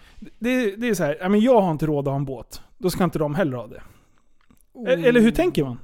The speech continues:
Speaker 2: Oh.
Speaker 1: Alltså, varför förstör man? Alltså
Speaker 2: Eller är det, är det miljöaktivister? Det, jag vet att de slashar ju <laughs> däcken på suvarna i Stockholm. Och det var miljöfolk.
Speaker 1: Ja.
Speaker 2: Är det sådana <laughs> som går på båtarna också? Bara,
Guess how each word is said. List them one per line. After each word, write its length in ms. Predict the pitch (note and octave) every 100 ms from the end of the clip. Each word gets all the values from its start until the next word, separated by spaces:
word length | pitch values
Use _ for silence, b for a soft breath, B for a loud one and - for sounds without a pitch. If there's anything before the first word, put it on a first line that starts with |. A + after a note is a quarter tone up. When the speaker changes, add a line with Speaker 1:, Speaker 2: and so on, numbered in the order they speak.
| -
Speaker 2:
Oh. 400 | G3+ F#3 D#3+ C#3+
Speaker 1:
Alltså, 180 | A#3 A#3+
varför 360 | A#3+ C4+ -
förstör 420 | G3+ G#3+ - F#3+ F#3+
man? 140 | C#3
Alltså 180 | G3 G3
Speaker 2:
Eller 120 | A3
är 60 | A3
det, 140 | A3
är 80 | A3+
det 140 | G#3+ G#3
miljöaktivister? 1000 | G3+ G3+ G3 G3 F#3 A#3+ A3+ - C3+ C3 b b b
Det, 200 | F3 G3
jag 260 | G3 G#3
vet 260 | A#3 D#4+ G#3
att 200 | F3 F3
de 120 | G3
slashar 460 | - A#3 G#3 - C#4
ju 320 | B3+ A3 F#3+
<laughs> 40 |
däcken 540 | F#3 C#4+ - F3+ D#3 D#3+
på 100 | F3+
suvarna 440 | G3 F3 A#3+ F3
i 40 |
Stockholm. 480 | D3+ F#3 - F3 B2 -
Och 80 | -
det 60 | G#3+
var 120 | G#3
miljöfolk. 800 | F#3 F#3 F3+ D3+ F3+ C3+ - -
Speaker 1:
Ja. 260 | - C3+ A2+ - -
Speaker 2:
Är 160 | G#3
det 60 | C4
sådana 240 | G#3+ F3+
<laughs> 140 | C#3 F#3 -
som 160 | G#3+
går 100 | F#3+
på 140 | F3 F3
båtarna 440 | F3 F3 G3+ G3
också? 260 | G#3+ - D3+
Bara, 220 | D#3